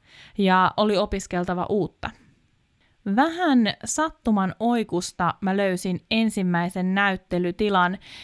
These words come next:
Kiitos oman yritykseni, kiitos Luovia podcastin, Luovia verkoston. Mä löysin Mesta Coworkingin ja mä menin tutustumaan heidän tiloihinsa, koska me pidetään siellä Luovia verkoston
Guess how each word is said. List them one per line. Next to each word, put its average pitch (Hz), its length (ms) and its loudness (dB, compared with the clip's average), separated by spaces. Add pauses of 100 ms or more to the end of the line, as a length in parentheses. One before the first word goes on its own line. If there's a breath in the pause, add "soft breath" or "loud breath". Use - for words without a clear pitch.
(280 loud breath)
Kiitos 262 440 2
oman 220 320 2
yritykseni, 202 840 0
kiitos 233 380 -2
Luovia 226 360 2
podcastin, 202 600 -2
Luovia 202 380 0
verkoston. 214 640 -2 (280 loud breath)
Mä 247 60 4
löysin 254 260 6
Mesta 285 320 4
Coworkingin 196 1160 0
ja 208 120 -2
mä 214 120 0
menin 220 280 4
tutustumaan 185 640 2
heidän 185 380 -2
tiloihinsa, 202 760 0 (420 soft breath)
koska 202 220 -4
me 220 100 4
pidetään 220 380 2
siellä 196 320 2 (360 loud breath)
Luovia 208 320 2
verkoston 196 520 -2